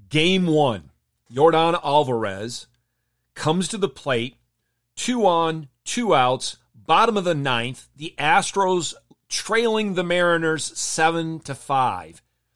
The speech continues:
when he hits that home run. And they were going nuts in Houston, in the stands, in the city, and in the broadcast booth.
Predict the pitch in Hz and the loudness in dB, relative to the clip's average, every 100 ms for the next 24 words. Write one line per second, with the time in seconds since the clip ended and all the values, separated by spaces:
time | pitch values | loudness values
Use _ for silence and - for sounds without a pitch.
0 | _ 131 127 107 131 - 131 123 117 120 | _ -4 -4 -2 -2 -2 -2 -2 -2 -4
1 | 113 110 92 85 _ _ _ 147 127 127 | -4 -6 -8 -14 _ _ _ -2 -2 0
2 | 123 160 170 160 143 151 143 139 139 143 | 2 2 2 0 0 -2 -2 -2 0 0
3 | 147 - 160 131 113 147 143 180 190 185 | 0 -6 -6 -6 -2 -2 -2 -2 -4 -6
4 | _ _ - 127 120 - 160 180 208 226 | _ _ -10 -6 -4 -4 0 2 2 2
5 | 202 147 120 - - 202 220 214 - _ | -2 -4 -6 -4 0 0 2 -2 -4 _
6 | _ - 170 175 160 143 175 160 127 123 | _ -2 2 2 2 4 6 4 2 -4
7 | 98 - 107 76 _ | -4 -10 -12 -12 _